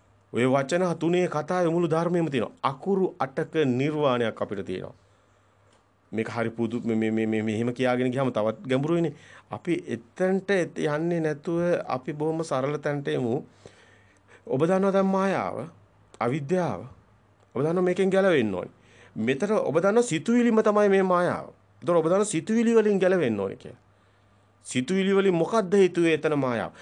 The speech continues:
දැන් සිතුවිලි වලින් මොකද්ද හිතුවේ එතන මායාව නම්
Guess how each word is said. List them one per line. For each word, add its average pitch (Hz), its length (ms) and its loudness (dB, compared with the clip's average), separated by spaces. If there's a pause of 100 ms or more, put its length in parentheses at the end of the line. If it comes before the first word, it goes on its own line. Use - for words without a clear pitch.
(120)
දැන් 180 200 0
සිතුවිලි 202 580 -2
වලින් 214 240 2
මොකද්ද 180 540 -2
හිතුවේ 202 400 2
එතන 202 260 0
මායාව 170 500 2
නම් 107 260 -2